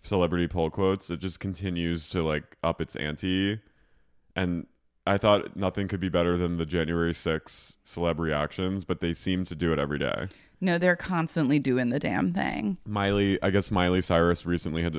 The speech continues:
Speaker 1: there was an emergency landing. Oh!
Speaker 2: Her plane got struck by lightning.
Speaker 1: This is what I wanted to talk about.
Speaker 2: Okay.
Speaker 1: I watched the Boeing doc.
Speaker 2: Oh my God.
Speaker 1: Finally.
Speaker 2: Wow.
Speaker 1: Um, it, it was actually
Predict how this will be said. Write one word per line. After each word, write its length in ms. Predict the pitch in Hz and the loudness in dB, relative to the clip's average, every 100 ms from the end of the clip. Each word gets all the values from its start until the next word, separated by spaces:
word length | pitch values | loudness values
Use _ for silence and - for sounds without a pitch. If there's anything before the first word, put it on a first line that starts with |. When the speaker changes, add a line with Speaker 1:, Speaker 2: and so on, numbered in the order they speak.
| - | -6
Speaker 1:
there 200 | - 85 | -2 0
was 100 | 82 | 0
an 80 | 82 | 0
emergency 460 | 80 78 80 85 | 0 0 -2 -2
landing. 420 | 80 76 76 73 78 - - - | -2 -2 -2 -4 -6 -14 -10 -2
Oh! 160 | 190 226 | 4 6
Speaker 2:
Her 80 | 117 | 6
plane 300 | - 208 208 | 4 0 0
got 200 | 165 - | -2 -2
struck 260 | - 160 | -4 -2
by 140 | - 147 | 0 0
lightning. 720 | 156 165 - - - 175 170 - _ _ _ _ _ _ _ _ | 2 0 -2 -8 -8 -8 -10 -12 _ _ _ _ _ _ _ _
Speaker 1:
This 140 | 120 123 | -2 0
is 120 | 113 | 2
what 100 | 98 | 2
I 60 | |
wanted 180 | 85 80 | 2 -2
to 60 | 80 | -2
talk 160 | 80 | -4
about. 220 | 78 73 151 | -2 0 2
Speaker 2:
Okay. 200 | 135 - - | 0 0 -2
Speaker 1:
I 60 | |
watched 320 | 98 95 - | 4 4 2
the 60 | 95 | -2
Boeing 300 | 90 85 82 | 2 2 2
doc. 420 | 76 69 82 - - _ _ - | 2 0 -2 -6 -20 _ _ 0
Speaker 2:
Oh 440 | 175 180 160 147 | 4 4 4 0
my 220 | 143 135 | -4 -6
God. 260 | 131 143 143 | -6 -4 2
Speaker 1:
Finally. 580 | 92 87 82 80 78 87 90 _ | 4 4 4 2 0 -2 -8 _
Speaker 2:
Wow. 460 | 151 147 131 139 151 - - _ _ _ - | 0 2 2 0 -4 -8 -20 _ _ _ 2
Speaker 1:
Um, 800 | 92 92 90 87 90 90 98 - _ _ _ _ 113 | 4 6 6 4 2 0 -2 -10 _ _ _ _ 0
it, 140 | 120 - - | 0 -4 0
it 60 | |
was 160 | 123 127 | 2 4
actually 560 | 117 - 147 143 139 | 4 2 0 0 0